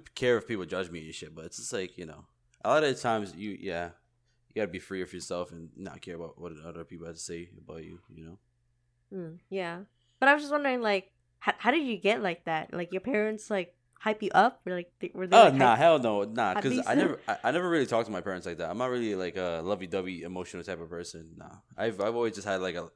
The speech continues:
Speaker 1: been hanging with my friends a lot and shit. I guess, you know, they're, like, hooligan ways that kinda passed on to me.
Speaker 2: <laughs>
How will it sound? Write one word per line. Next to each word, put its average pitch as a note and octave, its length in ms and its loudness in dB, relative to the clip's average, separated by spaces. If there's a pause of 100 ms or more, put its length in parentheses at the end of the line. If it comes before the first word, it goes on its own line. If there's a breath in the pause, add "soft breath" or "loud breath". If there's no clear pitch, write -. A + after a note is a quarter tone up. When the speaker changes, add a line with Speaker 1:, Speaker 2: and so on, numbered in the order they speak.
(400)
Speaker 1:
been F2+ 140 -8
hanging F#2 180 -6
with F2 80 -8
my E2 100 -4
friends F2 300 -10
a D#2+ 40 -16
lot D#2+ 220 -4
and E2 100 -12
shit. D#2+ 220 -14
I E2+ 80 -8
guess, F2 300 -8
you F#2+ 60 -10
know, E2+ 120 -8
they're, F2 280 -6
like, F2 180 -8
hooligan F2+ 480 -8
ways E2 380 -10
that E2+ 120 -20
kinda E2 200 -12
passed F2+ 300 -12
on E2 140 -14
to - 80 -16
me. E2+ 80 -12
Speaker 2:
<laughs> A3+ 540 -2